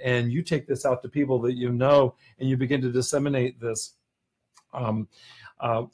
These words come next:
we're, th-, today is a pilot. It's a pilot for our live stream. The intention is that we will build this into a weekly live stream. There will be more information that we'll be providing,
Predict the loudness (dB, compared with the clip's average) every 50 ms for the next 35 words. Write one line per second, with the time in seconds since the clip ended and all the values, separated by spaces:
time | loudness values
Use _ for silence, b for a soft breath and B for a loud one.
0 | -14 -14 -16 -16 _ -18 -16 -16 -16 -12 -6 -2 -2 -2 0 0 -2 -2 0 0
1 | 4 6 8 10 10 10 8 6 4 4 6 6 8 8 6 4 2 -4 -6 -2
2 | -2 -2 0 2 2 4 4 4 2 0 0 2 6 6 6 6 6 6 6 4
3 | 4 2 0 -2 -2 0 0 0 0 0 0 0 0 0 0 0 0 2 0 0
4 | 0 0 2 2 0 2 2 2 4 4 4 4 2 B B B B B B -8
5 | 0 4 8 8 8 6 6 2 0 0 0 0 0 2 4 4 4 6 6 6
6 | 4 4 4 2 2 4 4 6 4 4 2 0 -4 -4 -2 -2 -4 -6 b b
7 | b 2 4 4 4 4 4 4 4 6 6 6 8 6 6 4 2 0 0 0
8 | 0 -2 -4 -4 -6 -6 -4 -4 -4 -2 -2 -2 -2 -2 -2 0 2 2 2 2
9 | 2 -2 -4